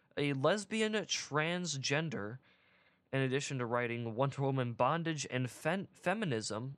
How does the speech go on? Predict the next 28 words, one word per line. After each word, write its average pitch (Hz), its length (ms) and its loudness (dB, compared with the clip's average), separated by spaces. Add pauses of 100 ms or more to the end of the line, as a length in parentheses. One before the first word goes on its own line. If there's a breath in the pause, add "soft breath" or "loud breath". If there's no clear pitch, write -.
(120)
advocating 131 500 -2
for 123 320 0
pandemic 120 460 -6
schooling 151 420 -4
shutdowns, 113 580 -4 (300 loud breath)
smearing, 190 680 -2
uh, 117 300 0
then 156 280 0
student 151 580 -4 (320 soft breath)
Nick 151 260 -6
Sanderman 143 680 -2
in 117 140 -4
twenty 135 240 -4
nineteen, 120 540 -4 (540 soft breath)
has 123 400 2
also 151 280 0
written 127 280 0
a 120 60 -2
number 156 280 0
of 147 140 2
articles 131 640 -6 (120)
for, 131 340 -2
uh, 135 320 -2
you 185 120 -8
know, 123 160 -2
the 120 120 -6
Prostasia 110 640 -8
Foundation, 110 720 -6